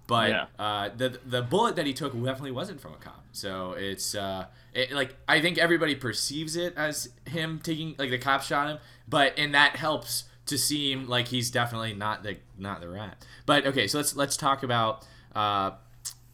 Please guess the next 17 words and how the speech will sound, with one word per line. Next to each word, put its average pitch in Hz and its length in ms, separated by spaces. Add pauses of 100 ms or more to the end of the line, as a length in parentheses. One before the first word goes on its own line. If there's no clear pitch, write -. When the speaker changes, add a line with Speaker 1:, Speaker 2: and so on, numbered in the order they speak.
(280)
Speaker 1:
the 95 120
cops, - 400
because 123 300
he, 120 300
he 117 200
says 117 200
this, 95 160
like, 95 80
"You 110 100
kill 147 220
anybody, 151 420 (220)
just 131 180
cops. - 400
So 147 140
no 175 180
real 143 260
people," - 400